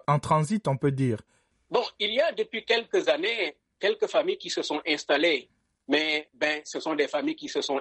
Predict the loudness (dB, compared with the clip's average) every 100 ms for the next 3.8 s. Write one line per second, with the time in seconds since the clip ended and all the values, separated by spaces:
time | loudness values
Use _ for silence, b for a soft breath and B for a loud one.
0 | -2 -4 2 2 4 2 -2 -4 -4 -2
1 | 0 0 0 -4 -6 -8 -8 -14 -16 -10
2 | -6 -4 -4 -4 -8 -10 -14 -16 _ _
3 | -16 -14 -14 -12 -12 -10 -12 -14